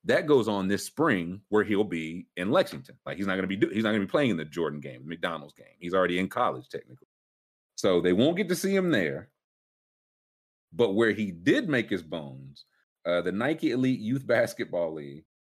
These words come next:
uh, is where he sh-, uh, cemented his candidacy as the number one player in the class. While some lower level scouts were in attendance, zero high level decision makers were able to take advantage of being allowed to attend as the event was held days before the twenty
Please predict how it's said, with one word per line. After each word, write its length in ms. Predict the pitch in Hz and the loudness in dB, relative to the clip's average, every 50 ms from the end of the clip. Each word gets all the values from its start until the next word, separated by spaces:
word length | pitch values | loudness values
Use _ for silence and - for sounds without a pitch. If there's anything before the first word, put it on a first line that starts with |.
| _ _ _ _ _ _ _ _ _ _ _ _ - | _ _ _ _ _ _ _ _ _ _ _ _ -4
uh, 200 | 78 80 80 78 | -2 -2 0 0
is 100 | 78 80 | -2 0
where 120 | 95 107 110 | 2 2 2
he 100 | 127 120 | 2 0
sh-, 160 | - - - | -2 -2 -4
uh, 260 | - - 104 101 95 | 0 4 4 4 4
cemented 440 | 92 - - 117 123 139 156 151 135 | 4 2 0 2 2 2 2 4 4
his 160 | 127 117 - | 2 2 0
candidacy 720 | - - - 135 135 139 135 123 117 110 - 117 107 107 85 | -2 -8 -4 -2 0 0 2 0 -2 -2 -2 -4 -4 -4 -4
as 100 | 95 87 | -4 -4
the 100 | 101 87 | -4 -4
number 320 | 90 95 107 113 113 120 113 | -2 -2 -4 -2 0 0 0
one 260 | 107 107 107 107 104 | 0 0 -2 -2 -4
player 280 | - - 101 98 98 92 | -4 -4 -2 -2 -2 -2
in 120 | 76 90 | -4 -6
the 80 | 87 82 | -8 -8
class. 480 | - - 95 80 78 - - - - _ _ _ _ _ _ _ _ _ - | -8 -6 -6 -6 -4 -6 -8 -14 -16 _ _ _ _ _ _ _ _ _ -2
While 280 | 82 104 110 123 127 | 2 2 2 2 2
some 260 | 120 - 135 117 110 | 0 0 0 2 4
lower 420 | 107 107 117 139 170 196 214 214 208 | 4 4 6 6 6 8 6 6 6
level 380 | 196 175 170 175 165 175 175 | 6 6 4 4 4 4 0
scouts 460 | 160 - - - 156 156 151 156 - - | -2 -2 -4 -6 -6 -6 -6 -8 -10 -8
were 140 | 143 131 | -8 -6
in 100 | 117 139 | -6 -6
attendance, 560 | 131 120 123 - 131 120 110 90 82 67 - - _ _ _ - | -6 -6 -8 -8 -8 -6 -6 -6 -8 -10 -14 -20 _ _ _ -6
zero 440 | 117 151 196 208 202 190 175 160 | -4 -4 -2 0 0 2 2 0
high 240 | 156 139 151 151 147 | -2 -2 -2 -2 0
level 320 | 139 135 135 131 120 123 117 | 2 2 2 2 2 -2 -4
decision 460 | 107 104 107 - 117 110 107 107 92 | -4 -6 -6 -4 -6 -4 -4 -4 -4
makers 500 | 90 82 76 - - 62 62 71 - - _ _ _ _ _ _ _ _ _ _ _ _ _ - | -4 -4 -6 -8 -12 -16 -16 -16 -18 -20 _ _ _ _ _ _ _ _ _ _ _ _ _ -6
were 140 | 92 - - | -4 -2 0
able 240 | 92 98 92 95 92 | 0 0 2 2 0
to 80 | 87 | -2
take 200 | 87 - 98 90 | 0 -2 -2 -2
advantage 380 | 90 85 78 87 87 85 85 80 | -2 -2 -2 -2 -2 -2 -4 -6
of 80 | 82 80 | -8 -6
being 180 | 85 85 82 80 | -6 -6 -6 -6
allowed 280 | 78 78 78 78 76 | -6 -8 -8 -8 -8
to 100 | - - | -8 -10
attend 340 | 73 67 - 80 76 73 71 - | -10 -10 -10 -10 -10 -10 -10 -10
as 140 | - 71 71 | -12 -12 -10
the 60 | 76 | -10
event 240 | 73 69 73 73 57 | -12 -10 -10 -14 -14
was 120 | 62 67 - | -14 -14 -12
held 200 | 85 69 65 67 | -12 -12 -12 -12
days 220 | 65 69 69 67 - | -14 -14 -14 -14 -16
before 240 | 73 69 - - 67 | -20 -20 -16 -16 -16
the 80 | - | -16
twenty 320 | 65 - - 67 62 65 | -16 -14 -14 -14 -14 -14